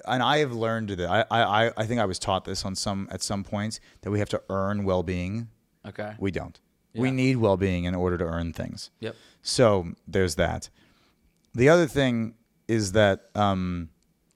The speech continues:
Speaker 1: when I was talking about that chaos and structure thing,
Speaker 2: Mm-hmm.
Speaker 1: a lot of people can do structure. A lot of people can figure out that structure. But allowing yourself to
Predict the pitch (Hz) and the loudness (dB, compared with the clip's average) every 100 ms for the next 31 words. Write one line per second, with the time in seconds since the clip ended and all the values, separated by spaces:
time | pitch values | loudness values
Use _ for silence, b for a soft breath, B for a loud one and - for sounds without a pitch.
0 | _ _ _ _ _ - 101 95 110 98 | _ _ _ _ _ -2 0 2 2 2
1 | 104 95 90 - 90 87 85 - - 87 | 2 2 0 0 0 0 -2 -6 -4 -4
2 | - 104 95 - - - 110 117 110 104 | -4 -4 -4 -6 -10 -4 -2 -2 -6 -8
3 | 110 B B B - 113 113 120 117 104 | -10 B B B -2 4 6 6 2 -2
4 | 107 104 95 98 87 85 87 82 - 90 | -4 -4 -4 -4 -2 -4 -4 -4 -4 -2
5 | 92 92 95 95 95 90 90 87 82 78 | 0 0 -2 -4 -4 -6 -6 -4 -2 -4
6 | - 85 - - - - - 98 95 _ | -6 -10 -8 -8 -8 -10 -8 -4 -4 _
7 | _ _ _ _ _ - 104 101 113 113 | _ _ _ _ _ -2 2 2 2 0
8 | 98 90 - - - - - b b b | -2 -4 -4 -6 -10 -16 -20 b b b
9 | b b - - 101 92 | b b -10 -2 0 -2